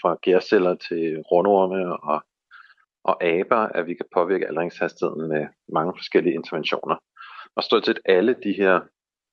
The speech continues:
interventioner eller behandlinger eller adfærdsændringer, som man kan lave i modelorganismer og teste i dyr, det gør faktisk, at de får flere sunde år.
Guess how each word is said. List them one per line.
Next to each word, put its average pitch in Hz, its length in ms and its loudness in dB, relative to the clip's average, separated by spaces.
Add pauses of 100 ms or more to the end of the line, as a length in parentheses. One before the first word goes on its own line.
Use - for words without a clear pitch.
(140)
interventioner 98 720 0
eller 82 140 2
behandlinger 92 640 -4 (120)
eller 78 320 -6 (340)
adfærdsændringer, 92 800 2
som 87 180 -4
man 82 180 -6
kan 82 240 -2 (500)
lave 87 500 4
i 90 180 -2 (680)
modelorganismer 95 720 -2
og - 60 -12
teste - 340 -2
i - 100 -6
dyr, - 180 -2 (560)
det 110 100 -2
gør 104 240 2
faktisk, - 340 -2
at 101 140 -2
de - 120 -10
får - 160 -10
flere 92 220 2
sunde 90 360 4
år. - 340 -4